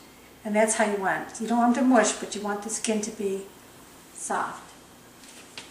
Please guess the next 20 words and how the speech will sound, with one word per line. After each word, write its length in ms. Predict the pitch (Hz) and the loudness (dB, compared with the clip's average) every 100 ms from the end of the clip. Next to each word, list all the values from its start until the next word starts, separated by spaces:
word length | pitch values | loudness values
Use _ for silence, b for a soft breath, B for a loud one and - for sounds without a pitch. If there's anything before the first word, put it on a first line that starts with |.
| - - - | -20 -20 -20
So 120 | - | -6
now 140 | 254 214 | 2 4
let's 240 | 220 - | 2 0
dump 240 | 262 262 - | -2 -4 -6
'em. 100 | - - - - | -12 -16 -20 -8
Okay, 760 | - - - - - - - - | -6 -6 -10 -18 -20 -20 -18 -8
now 120 | 240 285 | -6 -2
what 100 | 320 | -2
I'm 100 | 277 | -2
gonna 220 | 269 247 | -2 -4
do 140 | 240 233 | -4 -4
is 120 | 220 | -2
I'm 120 | 220 | -2
gonna 80 | 226 | 2
add 180 | 226 220 | 2 2
some 140 | 208 | -2
cold 380 | - 220 208 202 | -2 0 0 2
water 260 | 208 196 - | 2 2 -2
to 140 | - - | -8 -12
this. 500 | - - - - | -10 -6 -6 -8